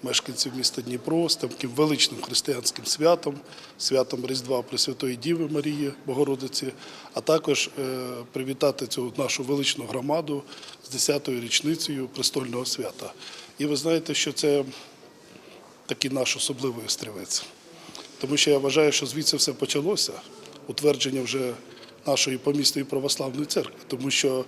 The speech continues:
в той час, коли була, коли все це починалось, а було все в труднощах і в гоніннях в той час, то Бог показує, що Бог у силі і Бог у правді.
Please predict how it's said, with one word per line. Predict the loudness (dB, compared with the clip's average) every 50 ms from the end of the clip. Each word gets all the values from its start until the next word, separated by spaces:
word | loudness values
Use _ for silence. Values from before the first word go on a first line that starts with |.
| -6 -12 -16 -16 -16 -16 -2
в |
той | 2 2 4 4
час, | 6 6 6 6 6 4 -2 -4
коли | -4 -4 -4
була, | -4 -2 -2 -2 0 0 -2 -4 -6 -8 -12 -14 -16 -16 -16 -16 -16 -16 -16 -4 0
коли | 0 2 4
все | 4 4 2
це | 2 2 0
починалось, | 0 2 2 2 2 2 0 0 -2 -4 -4 -4 -4 -4 -4 -4
а | -6 -6
було | -4 -2 0 2 2 4
все | 4 2 0
в | 0 0
труднощах | 2 4 4 4 2 -2 -2 -2 -2 -2 -2 -4 -6 -6
і |
в | -4 0
гоніннях | 0 0 2 2 2 2 0 0 -2 -4
в | -6
той | -6 -8 -4
час, | -2 -2 -2 -2 -2 -4 -4 -4 -8 -14 -16 -16 -16 -16 -16 -16 -16 -16 0 4
то | 6 8 8 8 6 6 4 2 2 0 -2 -4 -6 -8 -10 -10 -10 -10 -10 -6 0 0
Бог | 0 0
показує, | 0 0 2 6 6 6 6 4 2
що | 2 0 2
Бог | 2 2 2 0 0 -6 -14 -18 -20 -20 -20 -20 -14 -6
у | 0 2
силі | 2 4 4 4 2 2
і | 2
Бог | 2 0 -2 -2 -2
у | -4
правді. | -4 -4 -6 -6 -8 -10 -12